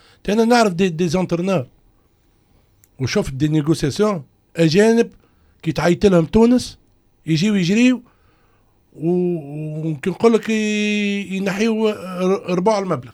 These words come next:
هاي باش ما نقولش أكثر. يجيو لتونس وينحيوا ربع المبلغ. وانا لومها في هذا الكل،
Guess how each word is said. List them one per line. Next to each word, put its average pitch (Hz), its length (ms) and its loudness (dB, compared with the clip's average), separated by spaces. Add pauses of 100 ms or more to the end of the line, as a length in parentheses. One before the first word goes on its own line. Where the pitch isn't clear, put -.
هاي 139 320 -8
باش 131 120 -14
ما 143 80 -8
نقولش 139 320 -8
أكثر. - 220 -16 (1000)
يجيو 135 240 4
لتونس 185 440 0
وينحيوا 143 440 -6
ربع 180 220 -6
المبلغ. 143 360 -8 (1200)
وانا 170 500 4
لومها 170 460 4
في 131 180 2
هذا 139 220 0
الكل، 180 400 0